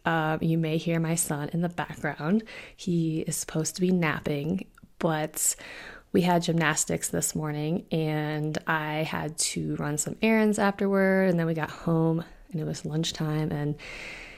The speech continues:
he's, I think he senses that something is going on, and so he is awake when he's supposed to be asleep. Uh,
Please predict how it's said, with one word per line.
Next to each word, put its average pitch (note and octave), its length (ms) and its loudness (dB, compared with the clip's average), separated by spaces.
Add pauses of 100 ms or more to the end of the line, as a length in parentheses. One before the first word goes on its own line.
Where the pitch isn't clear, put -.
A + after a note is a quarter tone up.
(580)
he's, F#3 460 6
I - 40 -2
think A3+ 140 8
he A3 100 6
senses E3+ 560 6
that - 120 0
something D#3+ 340 0
is D#3 360 0
going D#3 280 2
on, D#3 340 2
and D3+ 280 0
so D3 460 0
he D3 720 -4
is D#3 560 -4
awake G#3+ 560 2
when F#3 100 2
he's D#3+ 160 0
supposed E3 220 0
to - 60 -8
be - 40 -2
asleep. B3 340 2 (200)
Uh, E3 280 6